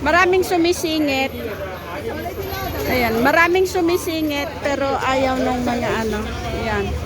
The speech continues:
So, ipapakita ko sa inyo, mga mother, yung pila, ha. Ewan ko. O, diba? Yan,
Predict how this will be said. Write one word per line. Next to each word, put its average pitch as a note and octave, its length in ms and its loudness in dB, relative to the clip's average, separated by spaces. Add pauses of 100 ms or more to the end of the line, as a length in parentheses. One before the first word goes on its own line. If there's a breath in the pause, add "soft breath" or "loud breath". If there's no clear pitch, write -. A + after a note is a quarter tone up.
(420)
So, E4 140 2
ipapakita E4+ 640 0
ko D#4+ 80 -2
sa D#4+ 160 -2
inyo, D4+ 240 0
mga C#4+ 240 -4
mother, C#4+ 340 0
yung C4+ 300 0
pila, C4 400 -2
ha. A#3+ 240 -6 (640)
Ewan C#4 400 2
ko. A#3 220 -2 (2750)
O, B3+ 160 2
diba? G#3 320 -2 (320)
Yan, A3 240 -2